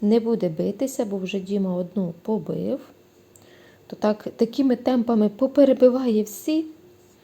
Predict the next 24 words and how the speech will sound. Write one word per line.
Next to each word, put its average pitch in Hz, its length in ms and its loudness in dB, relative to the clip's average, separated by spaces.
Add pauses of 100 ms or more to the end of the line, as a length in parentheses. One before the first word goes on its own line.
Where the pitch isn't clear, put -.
(380)
А 226 160 -6
так 320 380 -4
буде 233 340 -2
йому 196 360 -2
і 202 120 -4
красива, 285 800 -4 (400)
думаю, 202 460 -4
буде 196 320 -2
бажання 185 540 -4
їсти. 254 680 -6 (960)
От 202 400 -10
вушка 247 460 -6
такі, 214 440 -12 (760)
така 196 260 -8
ніби 190 260 -4
панда. 208 520 -6 (300)
Ні, 185 180 -4
не 175 120 -8
панда, 190 520 -8
а 180 280 -10 (2000)
ой, 269 160 0
зелене 233 540 0
листя 202 360 -6
їсть. 202 580 -12